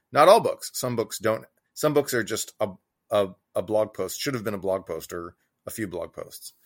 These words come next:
Some books should have been an academic paper or a few academic papers. But a lot of books are really good and, and there's no real replacement for them. And so I'd listen to audiobooks, and, you know, on double speed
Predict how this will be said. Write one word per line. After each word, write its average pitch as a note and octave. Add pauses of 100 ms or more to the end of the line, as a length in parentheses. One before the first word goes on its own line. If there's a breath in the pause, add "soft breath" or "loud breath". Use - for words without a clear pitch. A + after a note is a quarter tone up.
(120 soft breath)
Some A#2
books G#2
should A2
have G2
been F#2+
an F2+
academic F#2+
paper F#2
or F2+
a F2
few G2
academic F2
papers. - (280 soft breath)
But C3+
a C#3+
lot F3+
of E3+
books C3+
are A2+
really A2
good G2+
and, G2
and G2
there's F2+
no G2
real F#2+
replacement F#2
for F#2+
them. F2 (180)
And G#2+
so A#2+
I'd A2
listen B2
to A2
audiobooks, G2 (100)
and, G2+
you G#2+
know, F#2 (300)
on A2
double A2+
speed G2+